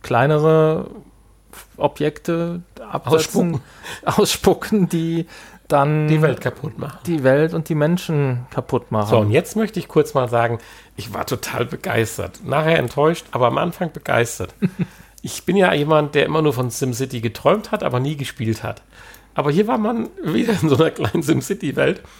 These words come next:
Speaker 2: Das ist eine generierte Weltkugel. Man kann ja auch bis in die äußere Atmosphäre fliegen, so dass die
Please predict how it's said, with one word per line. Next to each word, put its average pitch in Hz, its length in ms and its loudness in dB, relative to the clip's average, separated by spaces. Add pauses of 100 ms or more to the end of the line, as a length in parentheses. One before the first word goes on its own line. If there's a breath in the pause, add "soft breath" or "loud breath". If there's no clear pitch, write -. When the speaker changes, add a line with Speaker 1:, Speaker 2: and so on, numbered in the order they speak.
(440 loud breath)
Speaker 2:
Das 127 120 0
ist 151 140 -4
eine 170 80 4
generierte 135 540 2
Weltkugel. 131 480 0
Man 208 100 -2
kann 135 160 0
ja 131 120 2
auch 123 120 2
bis - 360 -8
in 135 240 -8
die 113 300 -4
äußere 123 720 0 (600)
Atmosphäre 127 580 -2
fliegen, 202 340 -2
so 135 140 2
dass 123 180 -2
die 120 220 -2